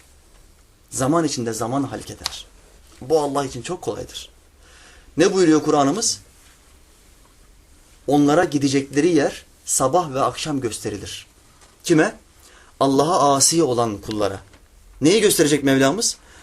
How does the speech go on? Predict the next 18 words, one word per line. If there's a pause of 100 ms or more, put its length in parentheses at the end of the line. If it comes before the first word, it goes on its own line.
(120)
Sabah
namazından
sonra
ve
akşam
namazından
sonra
cehennemdeki
makamları. (1300)
Neden
böyle
bir
şey
yapıyor
hocam? (340)
Psikolojik
sıkıntı
için.